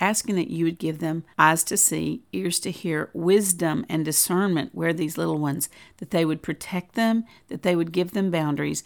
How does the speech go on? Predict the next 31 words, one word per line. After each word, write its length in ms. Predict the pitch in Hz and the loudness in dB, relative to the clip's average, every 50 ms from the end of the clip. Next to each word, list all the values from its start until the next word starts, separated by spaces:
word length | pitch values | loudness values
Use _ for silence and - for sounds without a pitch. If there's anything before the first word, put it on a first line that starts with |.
| - - _ _ - | -12 -20 _ _ -12
that 120 | 156 - | -8 -2
they 140 | - 175 170 | 0 2 2
would 140 | 160 160 147 | 2 2 2
encourage 720 | 147 143 143 - - - 185 175 175 180 175 180 - - | 2 0 0 -4 -6 -4 -4 -2 -2 -2 -2 -4 -6 -6
them, 240 | - 196 190 185 180 - - - - - - | -4 -2 -2 -2 -2 -4 -10 -20 -20 -10 -6
and 160 | 180 170 - | -4 -2 2
Father, 240 | 190 175 175 170 175 | 4 2 4 2 0
that 220 | 160 170 - - | -2 -2 -4 -2
you 140 | 175 175 180 | -2 -2 -2
would 160 | 185 180 175 | -2 -4 -2
give 200 | - 202 196 190 | 2 2 2 2
them 240 | 196 190 190 185 185 - - - _ _ - | 2 0 0 0 -2 -4 -8 -20 _ _ -2
the 160 | 165 - - - | -2 -2 0 0
innate 560 | 185 190 196 - - - - 226 220 233 - 202 | 0 0 2 4 4 4 6 4 2 0 2 2
knowledge 400 | 190 175 175 175 170 160 - - | 2 4 4 4 2 0 -2 -4
and 120 | - 170 160 | -6 -4 -6
the 40 | 170 | -6
personal 520 | - - - 160 185 - - 214 208 208 | -6 -4 -2 -2 -2 -2 -2 -2 -2 0
knowledge 400 | 202 190 185 185 190 185 180 - - | 2 2 2 2 2 0 -2 -4 -4
of 160 | 185 180 175 | -4 -4 -2
yourself 680 | 208 190 180 - - - - - - - - - - _ - | -2 -4 -2 0 0 0 0 -2 -4 -6 -8 -14 -18 _ -10
so 160 | - - 190 | -4 -2 0
that 220 | 165 170 - - - | 2 0 0 0 0
they 120 | 165 165 | -2 0
could 220 | 160 - 180 170 165 | 0 -2 -4 -4 -2
raise 360 | 170 151 151 147 143 - - - _ - | -2 0 0 2 2 2 0 0 _ -6
warriors 480 | 147 151 170 170 147 147 - - - | -2 0 2 2 2 0 -4 -6 -8
for 140 | - - 151 | -8 -6 -4
the 60 | 160 | -4
next 360 | 165 170 170 - - - - | -2 -2 -2 -2 -4 -4 -4
generation, 640 | - 165 156 151 143 143 156 147 - - - - - | -2 -2 -2 -2 -2 -2 -2 -4 -4 -6 -6 -10 -14